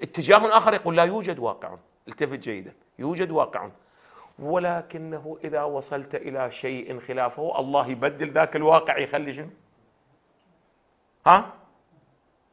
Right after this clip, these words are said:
يا واقع يخلي. هذا اللي أنت وصلت إليه. يقو-، يقول لك، ف-، فإن قلت: "خب، إذا ف-، علماء وصلوا في مسألة إلى عشرة أقوال"، يقول: "الواقع شو يصير؟"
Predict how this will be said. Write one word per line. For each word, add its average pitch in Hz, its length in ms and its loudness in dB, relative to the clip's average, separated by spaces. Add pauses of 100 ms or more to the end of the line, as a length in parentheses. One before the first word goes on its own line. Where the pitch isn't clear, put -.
(220)
يا 139 100 6
واقع 180 320 10
يخلي. 151 320 -2 (800)
هذا 135 200 4
اللي 147 220 2
أنت 160 140 0
وصلت 123 420 -4
إليه. 92 140 -10 (440)
يقو-، 123 340 -10
يقول 156 380 -4
لك، 135 340 -4
ف-، - 80 -4
فإن 131 320 -2
قلت: 156 420 0 (380)
"خب، 113 200 -12
إذا 139 300 2
ف-، - 340 -18 (280)
علماء 131 420 2
وصلوا 143 600 -2
في 123 220 -10
مسألة 139 500 -6
إلى 123 160 -2
عشرة 139 460 -2
أقوال"، 120 280 0 (100)
يقول: 147 220 -4
"الواقع 151 400 4
شو 156 140 -8
يصير؟" 143 220 -12